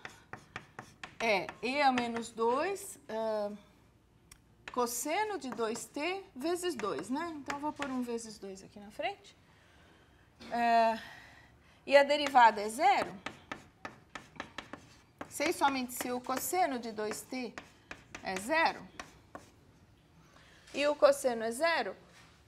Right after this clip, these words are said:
é, quando t for, é, desculpa, quando dois t for, é, π sobre dois mais kπ, não é? Tudo bem?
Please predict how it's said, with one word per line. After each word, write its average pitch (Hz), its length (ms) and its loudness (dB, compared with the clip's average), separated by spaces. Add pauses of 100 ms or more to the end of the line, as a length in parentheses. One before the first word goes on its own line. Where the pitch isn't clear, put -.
(120)
é, 226 520 0
quando 254 340 0
t 262 320 -2
for, 302 420 2 (1400)
é, 214 120 0
desculpa, 214 440 0
quando 247 260 -2
dois 311 380 10
t 349 340 0 (520)
for, 269 440 2 (460)
é, 226 260 0
π 262 260 -2
sobre 254 400 -2
dois 233 600 0
mais 269 380 0
kπ, 330 480 2
não 226 180 -4
é? 294 180 2 (4000)
Tudo 226 160 -10
bem? 277 220 0